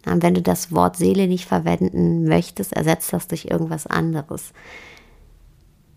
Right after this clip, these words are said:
Ja, durch die Erinnerung, dass wir diesen Schlüssel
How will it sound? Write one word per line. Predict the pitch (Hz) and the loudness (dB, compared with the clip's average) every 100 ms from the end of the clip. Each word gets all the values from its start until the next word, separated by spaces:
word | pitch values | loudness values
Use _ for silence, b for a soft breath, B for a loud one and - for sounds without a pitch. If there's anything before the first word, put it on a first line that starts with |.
| _ _ - | _ _ -2
Ja, | 175 185 202 - _ _ _ _ _ _ - | 2 2 0 -10 _ _ _ _ _ _ -10
durch | 175 | -4
die | 202 | 2
Erinnerung, | - 170 185 220 226 202 196 196 190 b b b b b _ _ _ _ _ _ _ _ _ _ _ | 2 4 6 8 6 6 4 4 2 b b b b b _ _ _ _ _ _ _ _ _ _ _
dass | - 180 - | 0 0 4
wir | 185 180 175 175 - _ _ _ _ _ _ | 4 6 4 2 -4 _ _ _ _ _ _
diesen | 170 156 151 | -2 0 -2
Schlüssel | - - - 202 254 - - | -4 -8 0 2 2 0 -4